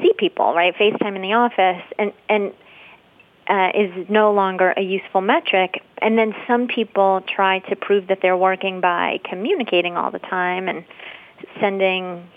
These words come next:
perhaps unnecessary communications all day long. So in order to head that off, I'm recommending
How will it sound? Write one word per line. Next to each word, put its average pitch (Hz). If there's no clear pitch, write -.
perhaps 185
unnecessary 190
communications 190
all 180
day 180
long. 180
So 233
in 233
order 262
to 214
head 208
that 185
off, 208
I'm 202
recommending 190